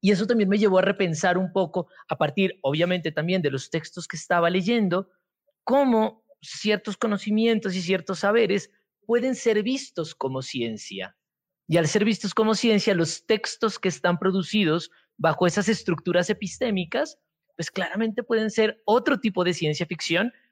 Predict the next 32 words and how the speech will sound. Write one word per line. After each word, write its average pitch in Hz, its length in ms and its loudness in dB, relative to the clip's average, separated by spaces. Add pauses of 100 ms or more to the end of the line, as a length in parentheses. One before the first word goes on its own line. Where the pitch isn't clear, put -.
(160)
que 160 80 0
no 208 140 2
correspondía 156 760 0
a 117 380 -2 (420)
Star 160 380 0
Wars, - 480 -4 (200)
digámoslo 156 400 2
así, 160 320 0
<laughs> - 460 -8
ya 160 160 4
otro 180 220 0
tipo 180 260 -2
de 180 80 0
ciencia 170 300 -4
ficción 170 260 -4
a 165 40 0
la 165 100 0
cual 160 140 -2
estamos 160 280 -4
acostumbrados 202 640 -2 (360)
y 202 80 -4
que 202 180 -2
era 208 260 2
muy 240 300 4
rica, 180 540 -2
que 160 100 -8
tenía 170 240 -4
una 185 160 -2
gran 226 240 -2
cantidad 220 380 0
de 170 80 2
elementos, 170 800 2